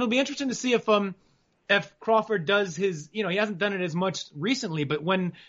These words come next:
you know, the, the old days during when he was knocking out Thomas Delorme and giving away a few rounds at the beginning,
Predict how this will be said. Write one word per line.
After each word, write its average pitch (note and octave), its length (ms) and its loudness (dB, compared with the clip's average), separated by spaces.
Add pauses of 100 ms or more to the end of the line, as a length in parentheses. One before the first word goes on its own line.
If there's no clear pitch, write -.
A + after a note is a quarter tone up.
(100)
you G#3+ 100 -2
know, E3 160 4
the, D#3+ 160 2
the E3 140 2
old G3 200 6
days D#3+ 300 0
during D#3+ 220 2
when D#3+ 100 0
he D3+ 60 0
was D3 160 0
knocking F3+ 320 2
out F3+ 200 4
Thomas F#3 300 0
Delorme F3+ 500 0
and D3 140 -2
giving F3 220 0
away E3+ 260 4
a F#3+ 60 4
few F3+ 220 -4
rounds D#3 280 0
at B2 60 -12
the C#3 60 -8
beginning, D#3+ 480 -2